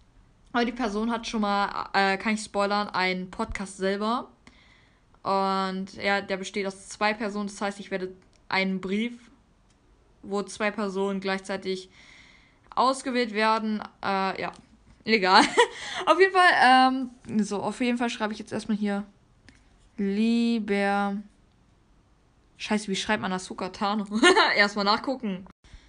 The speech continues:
So, ich habe jetzt mal nachgeguckt, wie er geschrieben wird. Äh, tut mir leid, wenn man vielleicht ein bisschen Rauschen oder so im Hintergrund hört. Ich habe halt das Fenster aufgemacht.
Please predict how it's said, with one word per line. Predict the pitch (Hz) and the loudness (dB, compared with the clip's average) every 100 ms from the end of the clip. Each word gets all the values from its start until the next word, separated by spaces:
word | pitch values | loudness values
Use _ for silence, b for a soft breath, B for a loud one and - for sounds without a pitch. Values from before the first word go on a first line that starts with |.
| b b | b b
So, | 220 196 320 | -6 0 2
ich | 339 294 | 2 0
habe | 330 | -4
jetzt | 330 | -2
mal | 285 | 0
nachgeguckt, | 240 262 - 196 262 285 233 | 0 0 -4 -8 -6 -6 -2
wie | |
er | 226 | -2
geschrieben | 190 - 262 254 220 | -2 -6 -2 0 0
wird. | 208 294 453 - - | 0 -2 -4 -12 -4
Äh, | 214 208 208 | 0 0 0
tut | 214 | -4
mir | 226 | -4
leid, | 208 208 | -2 -4
wenn | 214 | -4
man | 202 202 | -6 -6
vielleicht | 202 202 - | -8 -10 -8
ein | |
bisschen | 208 - 196 | -10 -6 -4
Rauschen | 185 208 240 | -2 -2 -2
oder | 226 214 | -4 -2
so | 214 | -2
im | 202 | -4
Hintergrund | 208 220 220 208 214 | -4 -4 -4 -4 -4
hört. | 202 202 208 | -2 -4 -6
Ich | - - | -16 -14
habe | 202 - | -16 -8
halt | 208 190 190 | -8 -6 -10
das | 196 | -14
Fenster | - 190 190 | -12 -12 -12
aufgemacht. | 190 247 240 247 | -10 -2 -2 -4